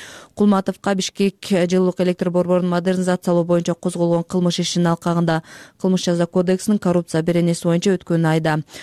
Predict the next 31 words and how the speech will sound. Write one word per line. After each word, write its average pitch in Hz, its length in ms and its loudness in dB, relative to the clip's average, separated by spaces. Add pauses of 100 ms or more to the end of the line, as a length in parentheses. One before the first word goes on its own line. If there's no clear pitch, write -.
(140)
айыпталган. 180 680 0
Ал 170 120 2
эки 170 200 -2
миң 180 180 2
он - 20 -2
төртүнчү 170 480 -2
жылы 196 140 2
Бишкек 180 340 -6
шаарынын 170 320 2
мэри 175 220 2
болуп 165 240 0
турган 165 260 -2
учурда 170 380 -2 (540)
борбордуго 180 840 0
жаңылоо 180 480 0
үчүн 202 320 -2
Кытайдан 170 480 0
Т 180 100 -6
В 180 40 2
Е 170 120 2
компаниясы 170 640 -2
берген 180 300 0
эки 180 240 -2
миллион 170 280 2
долларлык 165 520 0
грантты 165 380 -2
мыйзамсыз 165 580 -2 (360)
иштеткен 170 560 -2
деп 160 160 -2
айыпталып 151 440 -2
жатат. 147 240 -2